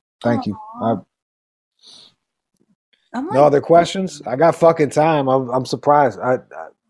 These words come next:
Speaker 1: so, yeah, but, uh, I appreciate you.
Speaker 2: Well, no, I know you got a lot of stuff going on too. And, like, you being open about going into rehab, I know that's, like, a super important thing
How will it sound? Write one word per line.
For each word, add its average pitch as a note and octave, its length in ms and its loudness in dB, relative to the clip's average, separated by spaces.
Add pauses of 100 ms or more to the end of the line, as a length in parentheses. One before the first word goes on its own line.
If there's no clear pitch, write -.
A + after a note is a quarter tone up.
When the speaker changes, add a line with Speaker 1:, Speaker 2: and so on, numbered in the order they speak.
(100)
Speaker 1:
so, - 440 -4 (220)
yeah, A#2+ 280 2 (460)
but, A#2 280 -2
uh, A2 300 -4 (100)
I B2 80 2
appreciate B2 600 -2
you. - 100 -14 (340)
Speaker 2:
Well, C4+ 160 -2
no, C#4+ 160 0
I C4 140 2
know C4 120 0
you C4 180 -2
got B3+ 200 2
a A3 60 0
lot G3+ 220 0
of G3 80 -6
stuff - 300 -6
going G3 200 -2
on F#3 180 -2
too. D4+ 200 -2
And, A3+ 100 2
like, G3 200 2
you A#3 180 0
being A#3+ 260 0
open G#3+ 340 0
about F3+ 440 -2
going G#3 280 4
into F#3+ 260 -6
rehab, G3+ 500 0
I F3 160 0
know G3 200 0
that's, G3+ 200 -4
like, F#3 180 -6
a F3 60 -8
super G#3+ 360 -6
important F3 440 -2
thing G3 360 0